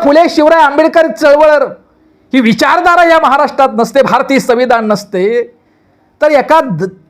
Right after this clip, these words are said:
बिरुदेवच्या धनगराच्या पोराला हिंदू धर्म व्यवस्थेनं म्हणजे ब्राह्मणी, ब्राह्मणी धर्म व्यवस्थेनं आयपीएस अधिकारी होऊ दिला असतं, शिक-, शिक्षणाचा अधिकार दिला असता.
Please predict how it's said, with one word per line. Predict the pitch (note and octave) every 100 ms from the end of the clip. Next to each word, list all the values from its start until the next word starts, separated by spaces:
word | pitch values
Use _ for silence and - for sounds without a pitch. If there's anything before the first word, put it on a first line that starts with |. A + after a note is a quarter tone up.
| _ -
बिरुदेवच्या | C#3+ B3 E4 D#4+ C4 D4 C#4
धनगराच्या | F3 A3 D4 D#4 - F4
पोराला | E4+ D4 C#4 C4+ A3 F#3 G#3 C#4+ - _ _ _ _ _ _ _ -
हिंदू | - A3 A#3+ F4
धर्म | D4+ E4+ F4
व्यवस्थेनं | D#4 C#4+ C#4 - A#3 A3
म्हणजे | C4 A#3+ C#4+
ब्राह्मणी, | D4 F3+ A#3 D4
ब्राह्मणी | D4 A3 G#3+ A#3+
धर्म | D4 C#4 D4+
व्यवस्थेनं | D4 B3+ C#4 C#4 C4+ C4+
आयपीएस | C4 G#3+ - D4 D4
अधिकारी | C4 D4 D#4
होऊ | B3+ C#4
दिला | D#4 D#4+
असतं, | D#4 D#4+ -
शिक-, | G3 - _ _
शिक्षणाचा | - G#3 - C#4+ D4+ D#4
अधिकार | C4+ D4 D#4+
दिला | C#4+ D4 E4+
असता. | F#4+ -